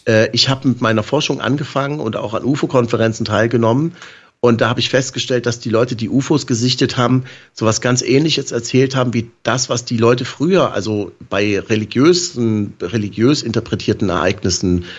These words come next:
beschrieben haben. Zum Beispiel bringt sie da das Beispiel mit dem Fegefeuer, also so die Art und Weise, wie, ähm, wie der Mensch sich vorgestellt hat, dass die Seele den Menschen verlässt und wo die Seele hingeht und so weiter.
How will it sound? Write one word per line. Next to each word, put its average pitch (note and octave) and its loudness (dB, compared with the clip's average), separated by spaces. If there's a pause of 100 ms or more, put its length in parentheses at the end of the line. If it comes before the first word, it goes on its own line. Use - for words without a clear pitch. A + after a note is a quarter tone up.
(200)
beschrieben A#2 4
haben. A2+ 2
Zum G#2+ -2
Beispiel G#2+ 2
bringt A#2+ 0
sie A2+ -2
da G2+ 2
das - -4
Beispiel G#2+ -2
mit G#2 0
dem G2 0
Fegefeuer, A2+ 2 (440)
also G2+ 0
so A2+ 2
die A#2 -2
Art A#2 0
und A2 -4
Weise, G#2+ 0
wie, A#2 0 (580)
ähm, G2+ 2 (440)
wie G#2+ -4
der A2 4
Mensch A2 4
sich - -4
vorgestellt A#2+ 0
hat, A#2+ -2
dass A#2 -6
die G#2 -4
Seele A#2+ 4
den G#2+ 2
Menschen A2 2
verlässt G#2+ 0
und G#2 -6
wo A2+ 2
die A2 -2
Seele A#2 2
hingeht B2 2
und G#2+ 0
so G#2+ 0
weiter. A2+ 2